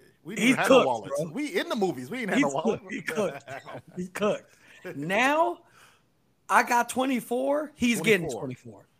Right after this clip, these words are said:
Speaker 1: He's getting twenty-four dollars.
Speaker 2: He's get-, he's getting twenty-four. If I
Speaker 1: Okay.
Speaker 2: got the twenty-four.
Speaker 1: Yeah, yeah. It was a
Speaker 2: Even,
Speaker 1: twenty
Speaker 2: even
Speaker 1: and four
Speaker 2: low key,
Speaker 1: singles.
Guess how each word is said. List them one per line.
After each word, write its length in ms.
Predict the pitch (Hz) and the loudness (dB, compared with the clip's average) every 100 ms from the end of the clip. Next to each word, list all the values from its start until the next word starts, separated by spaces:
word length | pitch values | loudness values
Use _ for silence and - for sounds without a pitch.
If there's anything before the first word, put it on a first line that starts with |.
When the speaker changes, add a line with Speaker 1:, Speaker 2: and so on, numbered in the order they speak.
| _ | _
Speaker 1:
He's 160 | 151 | -8
getting 220 | 135 156 | -6 -8
twenty-four 440 | 135 151 175 180 160 | -6 -6 -6 -6 -4
dollars. 220 | 123 101 | -2 -4
Speaker 2:
He's 120 | 208 | -6
get-, 200 | 185 262 | -2 0
he's 200 | 202 240 | 0 0
getting 160 | 247 220 | 2 0
twenty-four. 680 | 196 202 175 175 143 - - - | 0 -2 -2 -4 -6 -8 -14 2
If 180 | 226 233 | 4 4
I 60 | 226 | 4
Speaker 1:
Okay. 60 | |
Speaker 2:
got 160 | 226 214 | 4 2
the 80 | 175 | -2
twenty-four. 640 | 214 190 165 208 147 135 | -2 -2 0 0 0 -4
Speaker 1:
Yeah, 140 | 262 330 | -8 -8
yeah. 280 | 349 330 - | -6 -4 4
It 140 | 339 | 6
was 80 | 339 | 6
a 40 | 311 | 0
Speaker 2:
Even, 40 | 285 | 2
Speaker 1:
twenty 220 | 202 311 | 0 2
Speaker 2:
even 160 | 233 | 0
Speaker 1:
and 80 | 285 | 0
four 100 | 269 262 | 4 2
Speaker 2:
low 40 | |
key, 280 | - 311 320 | 4 0 2
Speaker 1:
singles. 200 | 254 | -2